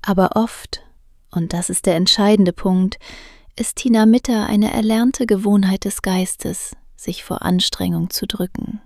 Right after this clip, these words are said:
Es ist eine subtile Form des Widerstands.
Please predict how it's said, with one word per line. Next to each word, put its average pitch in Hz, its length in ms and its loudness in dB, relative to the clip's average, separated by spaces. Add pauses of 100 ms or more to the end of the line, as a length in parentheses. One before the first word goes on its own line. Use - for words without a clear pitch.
(800)
Es 208 140 -2
ist - 140 -6
eine 247 200 6
subtile 254 540 2
Form 190 360 2
des 214 260 -4
Widerstands. - 800 -6